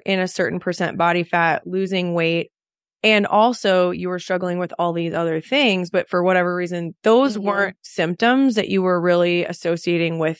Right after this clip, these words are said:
Speaker 1: under eating at that time. I think you
Speaker 2: Yeah.
Speaker 1: thought you were struggling with postpartum depression. I think you thought you were just simply
Speaker 2: Mm-hmm.
Speaker 1: in a low, you know, kind of in a slump in your life. But it just so happened that eating more turned around your mood,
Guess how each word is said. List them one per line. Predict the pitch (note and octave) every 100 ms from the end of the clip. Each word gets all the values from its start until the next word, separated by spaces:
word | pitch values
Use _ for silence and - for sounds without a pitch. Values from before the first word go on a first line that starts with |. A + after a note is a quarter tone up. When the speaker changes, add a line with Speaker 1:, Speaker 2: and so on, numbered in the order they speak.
| - -
Speaker 1:
under | D#3 D3+
eating | - D#3 -
at | -
that | - -
time. | - - -
I | F#3
think | B3+
you | F3+
Speaker 2:
Yeah. | E3+
Speaker 1:
thought | E3 F3 D#3 _ _
you | - G3+
were | F#3+
struggling | F#3 F3 F3
with | E3+
postpartum | - E3 - D#3+ D#3+
depression. | - A#3+ - - -
I | F3+
think | G#3+ G3+
you |
thought | F#3+ F3+ F3+ -
you | F3+ F3
were | E3+ D3+ - -
just | - F3
simply | G3+ F3 F3 E3+ E3 -
Speaker 2:
Mm-hmm. | F3
Speaker 1:
in |
a | E3
low, | D#3+ D3+ E3 - -
you | E3
know, | -
kind | E3
of | D#3+
in | D3
a |
slump | - F#3 E3 D#3 - _ _ _ _ -
in | F#3+
your | A3
life. | F4 A3+ -
But | F3+ G3+ F#3 G3
it | G#3
just | G#3+
so | A3 G3+
happened | G3+ A3 A3+
that | F#3+ -
eating | G3+ G3 F#3 F3+
more | G#3 G#3+ F#3+ F3+ D3+ -
turned | A3 G#3
around | F#3+ F3 E3
your | D#3+
mood, | G3+ C#4+ C#4+